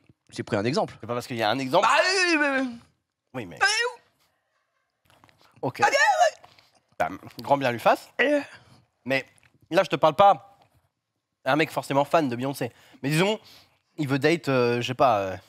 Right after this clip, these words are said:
Speaker 2: Miss France, tu vois. Bon, tu peux pas être le plus grand fan de Miss France, enfin si, mais bon, bref. Bon, ouais. En fait, il faut que tu te dises,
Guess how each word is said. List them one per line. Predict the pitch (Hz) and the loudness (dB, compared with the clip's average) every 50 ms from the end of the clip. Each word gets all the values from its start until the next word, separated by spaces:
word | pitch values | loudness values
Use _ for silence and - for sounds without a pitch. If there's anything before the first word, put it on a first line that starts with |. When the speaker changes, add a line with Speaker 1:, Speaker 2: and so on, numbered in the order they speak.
| - | -12
Speaker 2:
Miss | 117 131 139 - | -10 -10 -10 -8
France, | - 123 104 - | -8 -10 -10 -10
tu | - - | -12 -20
vois. | 117 - _ _ _ _ _ _ _ _ 120 104 110 _ _ _ _ _ _ _ _ _ | -20 -20 _ _ _ _ _ _ _ _ _ _ _ _ _ _ _ _ _ _ _ _
Bon, | _ _ _ _ | _ _ _ _
tu | - | -20
peux | _ _ - | _ _ -8
pas | 107 110 | -8 -8
être | - - | -8 -10
le | 95 | -18
plus | 85 - 90 | -18 -14 -12
grand | 95 95 | -12 -10
fan | - 104 | -10 -12
de | 98 98 | -14 -14
Miss | 95 - | -14 -16
France, | - 85 - - | -16 -18 -18 -18
enfin | 80 80 | -18 -18
si, | - - 92 | -18 -20 -20
mais | 82 78 78 | -20 -20 -20
bon, | 80 82 | -20 _
bref. | 85 90 85 - - _ _ _ _ _ _ _ _ _ _ _ _ _ _ _ _ _ - - - - _ - | -14 -14 -14 -14 -18 _ _ _ _ _ _ _ _ _ _ _ _ _ _ _ _ _ -20 -20 -20 -20 _ -18
Bon, | - 101 95 85 82 | -16 -16 -16 -12 -8
ouais. | - 98 92 - _ - - - - _ _ _ _ _ _ - | -8 -8 -8 -10 _ -20 -20 -20 -20 _ _ _ _ _ _ -2
En | 123 | 0
fait, | 117 208 202 - - - _ _ _ - | 0 0 0 -2 -6 -18 _ _ _ -14
il | 165 139 | -10 -8
faut | - 156 | -8 -6
que | - 160 | -4 -4
tu | 143 - 151 | -4 -4 -2
te | 127 151 | -2 -2
dises, | 151 147 220 262 226 170 135 - | -2 0 0 -2 -2 -2 -6 -12